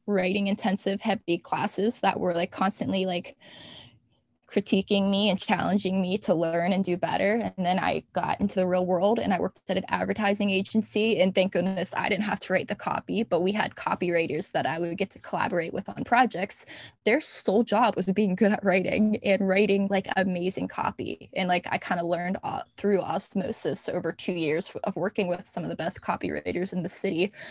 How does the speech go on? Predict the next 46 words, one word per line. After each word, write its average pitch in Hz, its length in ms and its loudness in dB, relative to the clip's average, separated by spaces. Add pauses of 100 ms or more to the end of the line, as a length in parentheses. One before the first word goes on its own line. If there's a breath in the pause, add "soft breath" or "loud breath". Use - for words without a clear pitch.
(300 loud breath)
seeing 196 560 2
what 180 400 0
good 180 340 4 (120)
copywriting 180 1000 -2
looked 180 300 -4
like. - 380 -6 (280 soft breath)
And 165 220 0
it 147 60 -4
got - 260 -2
to - 60 -12
the 165 120 -2
point 196 340 -2
where 90 280 -2 (240)
like, 160 140 -2
I'm 151 60 0
not 196 140 0
gonna 180 160 -2
win 175 160 -4
any 180 220 -4
awards 165 440 -6
for - 120 -6
my 107 120 -4
writing, 131 340 -2
but, - 200 -4
like, 156 180 -6
I'm 185 140 -2
s-, - 220 -8 (500)
a - 80 0
lot 147 180 2
of - 80 -2
people, 170 460 -2
like, 180 140 0
I 160 120 -2
was 160 100 -6
shocked, 190 320 0
like, 202 180 -6
seeing 185 420 -4
how 202 120 -2
many - 220 -2
people 160 400 -2
in - 160 0
the 165 80 -2
creative 175 400 -2
industry 170 460 -2
would 160 140 -4
compliment - 640 -2